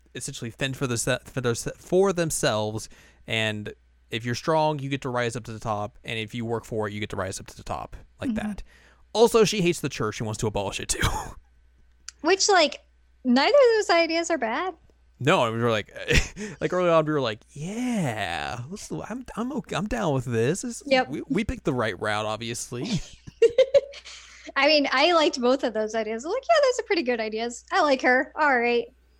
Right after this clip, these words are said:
Speaker 1: You also learn pretty early on that, like, the church is shady, even after, like, Gerald's, uh, warning to you. Like,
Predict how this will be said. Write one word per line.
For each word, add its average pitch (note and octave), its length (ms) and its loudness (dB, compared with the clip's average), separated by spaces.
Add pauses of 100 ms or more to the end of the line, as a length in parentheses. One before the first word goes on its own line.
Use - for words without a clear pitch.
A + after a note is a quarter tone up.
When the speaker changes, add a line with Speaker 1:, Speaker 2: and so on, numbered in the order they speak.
(480)
Speaker 1:
You F#3 120 2
also A#3 200 6
learn F#3+ 180 6
pretty D#3 200 2
early C3+ 200 2
on B2+ 140 2
that, A#2 60 -2
like, A2+ 140 -4
the - 80 -14
church C4+ 320 -12
is A#3 220 -8
shady, A2 600 -12
even A2+ 220 -8
after, A2+ 300 -4
like, G#2+ 160 -6
Gerald's, G#2 440 -6
uh, F#2+ 240 -4 (220)
warning G#2+ 420 -6
to - 80 -10
you. G#2 100 -4
Like, G2 220 -8